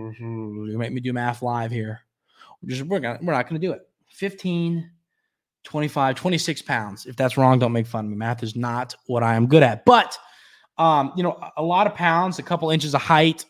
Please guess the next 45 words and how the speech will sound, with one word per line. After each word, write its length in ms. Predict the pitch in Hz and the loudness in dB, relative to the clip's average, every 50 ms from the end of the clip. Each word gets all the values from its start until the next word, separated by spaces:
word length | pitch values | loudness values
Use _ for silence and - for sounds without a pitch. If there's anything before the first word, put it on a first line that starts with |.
| _ - | _ -10
on 180 | 147 151 147 147 | -8 -8 -8 -8
each, 260 | 156 147 - - - _ - | -10 -12 -14 -16 -16 _ -8
on 180 | 143 147 147 | -8 -6 -6
this 200 | 151 147 - - | -6 -8 -8 -4
line 300 | 139 139 147 156 156 156 | -2 0 2 2 2 0
here. 220 | 156 160 160 160 160 | 0 -2 -2 -2 -2
I 20 | |
mean, 200 | 160 151 147 147 | -4 -6 -6 -8
there, 160 | 143 135 135 | -10 -12 -10
there's 200 | 147 156 151 143 | -10 -10 -10 -8
a 40 | 147 | -8
lot 260 | 139 139 139 147 160 156 | -6 -4 -4 -4 -4 -6
of 80 | 135 | -8
differences. 520 | - 160 156 - 175 165 - 160 151 - _ _ _ _ _ - - | -10 -12 -10 -8 -10 -10 -8 -10 -10 -10 _ _ _ _ _ -20 -8
And 80 | 156 170 | -2 2
that's 200 | 185 214 - - | 2 2 4 4
when 100 | 254 233 | 4 4
I 60 | 202 | 6
kinda 220 | 185 214 196 180 175 | 6 6 4 4 4
figured, 240 | - 233 208 175 | 0 0 0 2
when 120 | 156 160 170 | 2 4 6
I 100 | 196 226 | 6 6
saw 300 | - - 277 320 381 320 | 6 8 8 8 8 8
the 220 | 220 196 175 160 - | 6 4 2 2 0
New 140 | 175 180 180 | -2 0 0
Mexico 760 | 190 202 247 - - 330 - - 170 156 147 143 139 139 - - _ _ _ _ _ _ 156 | 0 -2 -4 -6 -10 -12 -4 0 0 0 0 0 -4 -6 -10 -20 _ _ _ _ _ _ -6
right 280 | 170 180 202 196 165 | -2 -2 -2 -2 -2
guard 360 | 143 165 196 233 277 285 226 | 0 2 4 4 4 2 0
was 220 | 170 165 143 - - _ _ | -2 -6 -6 -8 -12 _ _
three 140 | 170 185 202 | -8 -6 -6
hundred 200 | 196 175 160 147 | -6 -6 -8 -6
forty-six 340 | - 185 170 - - 156 - | -4 -6 -4 -4 -8 -10 -6
pounds, 260 | 214 220 233 220 175 | -2 -2 -2 -2 -2
I 60 | 175 | -4
was 80 | 147 131 | -6 -6
like, 100 | 120 113 _ | -10 -16 _
"Man, 400 | 123 127 156 196 226 226 175 135 | -20 -14 -10 -8 -6 -6 -6 -6
there's 220 | 139 180 220 - 294 | -6 -8 -8 -8 -10
a 40 | - | -12
chance 400 | - - - - 240 254 233 - | -12 -16 -12 -8 -8 -8 -8 -10
that 120 | - - _ 151 | -16 -20 _ -8
they're 180 | 160 170 170 160 | -6 -6 -4 -6
actually 300 | 160 170 - - 151 143 | -6 -8 -12 -16 -16 -12
somewhat 400 | - 160 156 160 151 147 - _ | -10 -8 -8 -6 -6 -8 -8 _
closer 680 | - - 165 160 156 151 - - 147 127 113 107 104 | -10 -4 -2 -2 -2 -2 -4 -6 -6 -6 -8 -8 -16